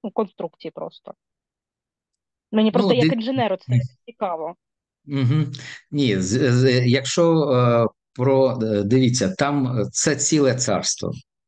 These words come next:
Speaker 2: про яке можна довго говорити. Якщо дуже коротко, то, звісно, по-перше, можливий друк прямо з білкових молекул, таких як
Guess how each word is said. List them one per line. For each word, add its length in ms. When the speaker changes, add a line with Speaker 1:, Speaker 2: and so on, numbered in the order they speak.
Speaker 2:
про 120
яке 260
можна 460
довго 380
говорити. 420
Якщо 260
дуже 320
коротко, 540
то, 180
звісно, 560
по-перше, 420
можливий 500
друк 380
прямо 480
з 120
білкових 560
молекул, 520
таких 400
як 160